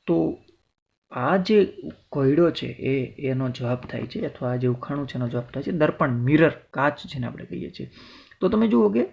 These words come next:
એક સરોવર છે, કાચ જે છે, એનું સ્વરૂપ એકદમ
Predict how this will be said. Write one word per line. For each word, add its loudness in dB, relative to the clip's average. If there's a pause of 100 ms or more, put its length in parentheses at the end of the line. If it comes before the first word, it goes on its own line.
(1200)
એક 2
સરોવર 6
છે, -4
કાચ -2
જે 2
છે, -6
એનું 0
સ્વરૂપ 0
એકદમ -4